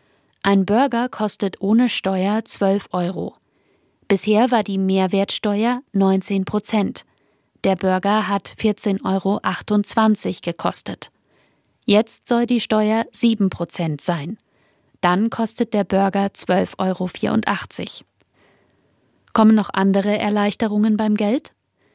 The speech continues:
Manche Menschen fahren mit dem Auto zur Arbeit oder mit der Bahn oder mit dem Fahrrad.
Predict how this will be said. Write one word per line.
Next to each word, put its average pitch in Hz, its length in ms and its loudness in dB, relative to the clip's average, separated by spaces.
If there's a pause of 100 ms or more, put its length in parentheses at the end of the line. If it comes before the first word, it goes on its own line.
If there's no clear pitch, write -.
(640)
Manche 247 360 2
Menschen 220 420 0
fahren 196 420 0
mit 208 140 -2
dem 214 160 -2
Auto 180 320 -2
zur - 240 -6
Arbeit 151 520 -6 (380)
oder 180 240 2
mit 190 160 2
der 196 100 2
Bahn 185 360 0 (580)
oder 247 300 4
mit 233 160 0
dem 226 100 2
Fahrrad. 180 640 -4